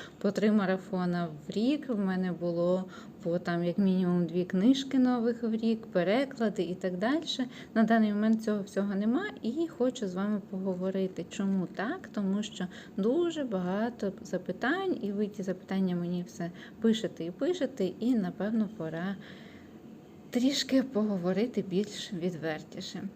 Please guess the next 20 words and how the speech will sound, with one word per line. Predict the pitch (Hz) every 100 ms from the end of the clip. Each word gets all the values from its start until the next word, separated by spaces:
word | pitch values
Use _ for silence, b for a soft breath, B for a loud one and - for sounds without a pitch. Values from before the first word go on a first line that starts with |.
| -
Давайте | 226 240 254 247
почнемо. | 220 233 311 403 381
Сьогодні | - 254 269
ми | 214
з | 202
вами | 208 196
поговоримо | 196 190 185 180 180 180
про | 196
все, | 196 - 359
поговоримо | 240 202 180 180 170 165 -
про | 170
творчість, | 170 - 339 339 269 -
поговоримо | 185 180 170 165 165 165 165 -
про | 175 165 165 B B 196
війну, | 220 247 311 381
поговоримо | 370 220 214 190 190 180 170
про | 160 170 156
чоловіків | - 151 156 170 - 349 349
на | 320
війні, | 277 269 254 240 247